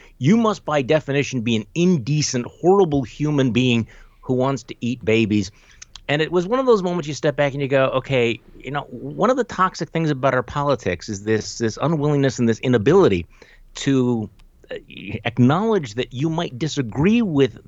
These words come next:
someone on an issue, but that they're a fundamentally decent human being." And it is really remarkable to me,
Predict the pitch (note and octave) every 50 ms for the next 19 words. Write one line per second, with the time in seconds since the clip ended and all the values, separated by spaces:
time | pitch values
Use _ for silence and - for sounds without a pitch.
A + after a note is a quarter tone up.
0 | - _ - - - C#3 B2 B2 A#2+ B2 B2 A#2+ A2+ A2+ G#2+ A2+ A#2 A2+ - -
1 | - - - - - - _ _ _ - _ _ - G2 C3+ - D#3 C#3+ D3 D3
2 | C#3+ C3 - - E3 E3 F3 F3 D#3+ D#3 C#3+ C#3+ C#3+ C#3+ B2+ G#2+ A#2 B2+ A#2 -
3 | - B2 A2+ G2+ B2 A#2+ A#2+ A#2 A2 G#2 G2 G#2+ A2 G#2+ G#2 G#2 G2+ - - -
4 | - - _ _ C#3+ E3 G3 G3+ B3+ B3 G#3 D#3 D#3 G#3+ C#4 C#4 D#4+ C#4+ C#4 A#3+
5 | A3 G#3 A3 A#3+ B3 - A#3 F3 B2+ G#2 F2+ - G#2 F#2+ F2 D#2 E2 B2 D#3+